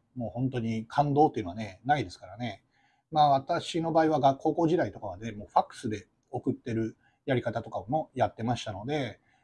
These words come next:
えー、エフエムとかだったらね、深夜エフエムとかだったらね、結構読まれてたんですけどね、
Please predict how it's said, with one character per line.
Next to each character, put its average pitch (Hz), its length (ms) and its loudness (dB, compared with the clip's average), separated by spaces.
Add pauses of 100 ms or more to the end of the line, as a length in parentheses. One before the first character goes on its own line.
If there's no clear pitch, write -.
(180)
え 120 320 -6
ー、 160 60 4
エ - 20 4
フ - 140 0
エ 254 60 4
ム 262 100 6
と 254 100 0
か - 80 0
だ 117 80 0
っ - 60 -6
た - 60 -20
ら - 80 -20
ね、 214 100 -12
深 214 180 2
夜 214 160 4
エ 196 60 2
フ - 140 -2
エ - 20 2
ム 107 100 -6
と - 60 -20
か 107 80 -12
だ 98 100 -10
っ 92 60 -16
た 92 100 -16
ら 95 100 -14
ね、 123 140 -2
結 120 140 -10
構 107 100 -12
読 107 140 -4
ま 123 100 2
れ 110 80 -2
て 98 80 -12
た 92 240 -10
ん 90 80 -16
で 92 60 -16
す - 80 -20
け 107 60 -18
ど 92 100 -20
ね、 113 280 -6